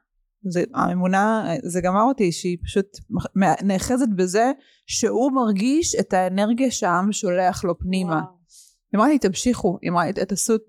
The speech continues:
Speaker 1: תתחברו, ת-, ת-, כל דבר שמבחינת התרוממות, תרימו את העם", ו-,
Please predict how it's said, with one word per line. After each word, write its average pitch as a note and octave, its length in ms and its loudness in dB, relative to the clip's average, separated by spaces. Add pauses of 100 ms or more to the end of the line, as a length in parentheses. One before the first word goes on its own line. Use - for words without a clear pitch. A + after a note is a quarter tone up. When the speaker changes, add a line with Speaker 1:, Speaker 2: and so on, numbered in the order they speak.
(260)
Speaker 1:
תתחברו, G3 760 0
ת-, - 60 -6
ת-, - 220 -4 (460)
כל C4 240 2
דבר D4+ 280 2
שמבחינת A3 960 0 (1000)
התרוממות, G#3+ 840 0 (360)
תרימו C4 420 2
את C4+ 100 -8
העם", F#3+ 480 0
ו-, F#3 40 0